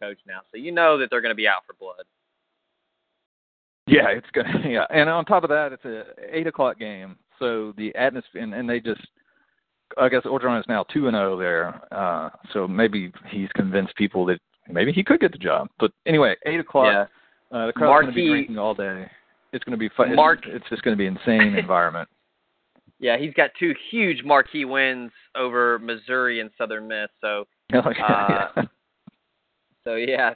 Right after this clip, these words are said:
Speaker 1: so, uh, and who knows if Leonard Fournette's gonna come back? Um, I don't think he should. I, I've been saying for the past couple weeks that he needs to just have an apartment in Indianapolis and getting ready for the combine right now. Um,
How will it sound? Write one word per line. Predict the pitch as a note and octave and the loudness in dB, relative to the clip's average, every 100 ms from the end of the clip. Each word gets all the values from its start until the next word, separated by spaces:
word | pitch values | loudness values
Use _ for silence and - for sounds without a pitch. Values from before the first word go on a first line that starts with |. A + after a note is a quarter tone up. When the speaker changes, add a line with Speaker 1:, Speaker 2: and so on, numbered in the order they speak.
| - | 0
Speaker 1:
so, | A#2+ A2+ A2 _ _ _ - | 2 2 -2 _ _ _ 2
uh, | A#2+ A#2 A#2 A2+ | 4 6 2 -2
and | C#3+ | -4
who | |
knows | D#3+ D3 C#3+ | 0 0 0
if | B2+ A#2+ | -4 -8
Leonard | C3+ B2 - | -6 -6 -6
Fournette's | B2 A#2+ A#2+ - | -4 -2 -4 -4
gonna | B2+ | -6
come | A#2+ B2 A#2 | -4 -4 0
back? | A2+ A2+ A2 - _ - | 2 4 2 -4 _ -10
Um, | A2+ G#2 G2+ G2+ G2 F#2+ _ _ | -6 -4 -4 -8 -16 _ _ _
I | A2+ | 0
don't | B2+ A2+ | 2 0
think | A#2 G#2+ | -8 -10
he | G#2 - | -12 -4
should. | A2 A2 A2 G#2 _ - | 0 2 0 -4 _ -8
I, | G2+ G#2+ E2 | -2 0 0
I've | A#2 | -4
been | A#2 A2 - | -4 -12 -6
saying | G#2+ G#2 G#2 G#2 | -2 0 0 -4
for | G#2+ | -8
the | G#2 | -4
past | G#2+ G2+ - | -2 -2 -6
couple | G2+ | -10
weeks | G#2 G2+ - | -10 -10 -8
that | G#2 F#2+ | -8 -6
he | A#2 | -8
needs | A2 G#2 - | -8 -8 -8
to | G#2+ | -10
just | G2+ G#2 _ _ _ _ _ _ | -8 -10 _ _ _ _ _ _
have | - A#2+ | 6 6
an | A2+ | 6
apartment | G#2 - A#2 A2 G#2 | 0 0 0 2 -2
in | G2+ | -4
Indianapolis | A2+ A2 G#2+ G2+ G#2 - G#2 - | -6 -4 0 4 2 2 -4 -6
and | G2 F#2+ - | -14 -12 -6
getting | G#2+ | -4
ready | G2+ G2+ | 0 -2
for | - | -2
the | G2 | -14
combine | - A2 G#2+ F#2+ F2+ F#2 | -4 -2 0 0 -2 -2
right | F#2 F#2+ | -6 -4
now. | F#2 F2+ - _ - | -6 -6 -12 _ -6
Um, | G2 F2+ - | -4 0 0